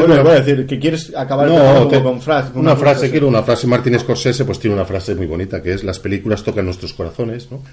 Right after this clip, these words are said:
Speaker 2: Despiertan nuestra visión y cambian nuestra forma de ver las cosas. Nos llevan a otros lugares, nos abren las puertas y las mentes. Las películas son los recuerdos de nuestra vida", ¿no? Es un poco, eh, una, bueno, una cita de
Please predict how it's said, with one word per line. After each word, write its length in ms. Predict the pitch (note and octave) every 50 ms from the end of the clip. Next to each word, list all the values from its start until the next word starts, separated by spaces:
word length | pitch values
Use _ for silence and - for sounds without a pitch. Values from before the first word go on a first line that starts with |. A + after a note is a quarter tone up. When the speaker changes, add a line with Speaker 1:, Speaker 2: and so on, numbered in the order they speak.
| - -
Speaker 2:
Despiertan 560 | - - - - - A2+ A#2 G#2+ - G#2 G2
nuestra 240 | F#2+ F#2 F#2 - F#2+
visión 420 | E2+ E2+ - - G#2 G#2+ G#2+ A2+ - - - _ -
y 60 | G2+
cambian 260 | - G#2+ G2 G2+ G#2+ G#2
nuestra 240 | G2 F#2 - F#2
forma 300 | F2 - G#2+ F2 F#2+ G2
de 60 | F2+ E2
ver 120 | F2+ E2
las 160 | D#2 D2+ -
cosas. 440 | - - D#2+ - - C2+ C2+ - - _ _ _ _ _ - -
Nos 120 | E2+ D2+ D#2+
llevan 200 | F#2+ F#2+ F#2+ F2+
a 40 |
otros 200 | E2 E2 E2 D2+
lugares, 460 | E2+ D#2 D#2+ G#2 G2+ G2 A2 B2+ - - _ _ _ - - _
nos 180 | - F#2 F2+ -
abren 200 | A2 A2+ C#3 B2
las 140 | G#2+ - -
puertas 340 | - A2+ G2+ - F#2+ E2+ -
y 20 |
las 160 | F2 E2 D2 D2
mentes. 440 | G2 G2 G2 F#2+ - A2 C3 - - - - _ -
Las 160 | - F#2+ F#2
películas 400 | - - F2+ G2 E2+ F#2+ F#2+ F2+
son 100 | - G#2 F#2
los 60 | F2+ E2
recuerdos 420 | E2+ - G2 F#2+ F2+ E2 D#2+ C#2+
de 80 | D2+ D2
nuestra 260 | D#2 D#2 - - D#2
vida", 280 | D2 E2+ E2 C#2 B1+ D#2+
¿no? 80 | E2 - - - - - - - - -
Es 100 | F#2+ F2+
un 120 | F#2+ E2+
poco, 360 | - F#2+ E2+ - G2+ G2 G2+ - - - _ _ _ _ _ - - - - _ _ _ _ _ _ _ _ - -
eh, 500 | G2+ F2+ E2+ E2 E2 D#2+ D#2 D#2 D#2 D2+ D2+
una, 140 | E2 D#2+ D#2+ - _ -
bueno, 320 | D#2 D2+ F#2 G2 E2 E2+
una 140 | F#2 F2 D#2
cita 280 | - F#2 E2+ - F2
de 380 | E2+ E2+ E2 D#2+ D#2 D2+ D2+ C#2+